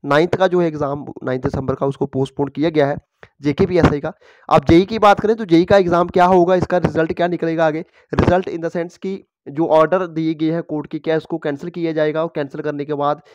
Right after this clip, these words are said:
इसके साथ जो, जो stenographer का एग्जाम हो, उसके बाद भी, उसका भी एग्जाम है। तो ये आप देख सकते हैं, एक बहुत बड़ा, अ, जो जम्मू कश्मीर के अंदर एक युवाओं के साथ खेला जा रहा है।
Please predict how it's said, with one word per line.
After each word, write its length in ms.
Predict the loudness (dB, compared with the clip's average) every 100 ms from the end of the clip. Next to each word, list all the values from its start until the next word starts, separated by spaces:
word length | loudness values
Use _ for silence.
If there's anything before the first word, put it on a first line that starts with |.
| -14
इसके 240 | -12 -8 -6
साथ 160 | -6
जो, 180 | -6 -10
जो 200 | -12 -16
stenographer 560 | -8 -6 -4 -4 -4 -4
का 100 | -4
एग्जाम 300 | -4 -6 -4
हो, 100 | -6
उसके 220 | -6 -2
बाद 200 | -2 -2
भी, 120 | -6 _ _ _
उसका 220 | -12 -4 -4
भी 100 | -4
एग्जाम 320 | -6 -6 -6
है। 80 | -10 -16 -18 -2
तो 320 | -2 -2 _ _ 0 6
ये 100 | 8
आप 200 | 8 6
देख 180 | 4
सकते 200 | 4 2
हैं, 80 | -2
एक 120 | -2
बहुत 400 | -2 0 2 2
बड़ा, 380 | 2 4 6 6
अ, 340 | 4 0 -2 -2
जो 220 | -2 -2
जम्मू 220 | -2 -2
कश्मीर 280 | -6 -4 -2
के 120 | 0
अंदर 200 | 0 0
एक 180 | -2 -6 -14 -2
युवाओं 280 | 4 4 6
के 120 | 2
साथ 160 | 2 -2
खेला 320 | 0 0 2
जा 160 | 2
रहा 120 | 0
है। 80 | -4